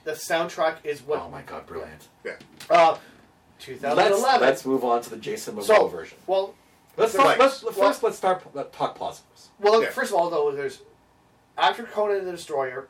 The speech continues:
Speaker 1: sorry, actually a bad thing, at the end of Conan the Barbarian,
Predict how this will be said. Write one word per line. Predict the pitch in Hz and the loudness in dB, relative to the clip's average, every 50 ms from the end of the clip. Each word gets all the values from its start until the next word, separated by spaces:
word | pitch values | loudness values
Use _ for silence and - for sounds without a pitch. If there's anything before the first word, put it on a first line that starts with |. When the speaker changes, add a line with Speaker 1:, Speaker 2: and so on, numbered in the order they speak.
| _ - | _ -14
Speaker 1:
sorry, | - - 185 160 160 | -6 -2 0 0 0
actually | 170 185 185 - 226 | 0 -2 -2 -2 -4
a | - | -2
bad | - 185 196 226 240 - | 0 2 2 2 0 0
thing, | - 160 143 143 139 - _ _ _ _ _ _ _ - | -4 -6 -6 -6 -10 -16 _ _ _ _ _ _ _ -6
at | - 165 160 | -6 -6 -6
the | 180 170 | -6 -8
end | 175 196 | -6 -6
of | 208 202 | -6 -6
Conan | - - 202 208 208 214 | -6 -6 -4 -4 -2 -2
the | 208 | -2
Barbarian, | 196 202 190 170 160 151 151 151 147 147 147 | -2 -2 -2 -2 -2 -2 0 0 -2 -2 -4